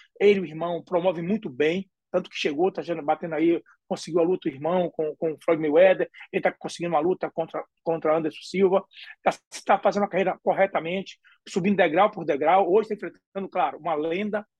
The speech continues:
né, do, do M M A, mas tá sendo feito trabalho no boxe como é feito com qualquer campeão do mundo, todos os campeões do mundo foram feitos assim,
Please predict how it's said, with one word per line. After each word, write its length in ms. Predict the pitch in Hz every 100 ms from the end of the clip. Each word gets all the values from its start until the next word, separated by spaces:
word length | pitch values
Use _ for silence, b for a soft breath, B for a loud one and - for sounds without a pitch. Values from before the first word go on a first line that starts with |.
| _
né, 240 | 160 170 185
do, 240 | 147 175
do 120 | 170
M 460 | 175 151 170 170 170
M 140 | 151
A, 80 | 175
mas 240 | 196 220 - b b _
tá 80 | -
sendo 220 | 247 233
feito 160 | 240
trabalho 260 | 226 214 214
no 80 | 185
boxe 280 | 208 220 240
como 100 | 214
é 60 |
feito 240 | - 226 -
com 120 | 214
qualquer 300 | 220 247 233
campeão 320 | 233 220 247
do 80 | 220
mundo, 280 | 185 160 -
todos 200 | 247 262
os 40 |
campeões 320 | - 196 185 156
do 80 |
mundo 240 | 165 180 190 _ _ _
foram 160 | 196 175
feitos 240 | 180 190
assim, 260 | - 135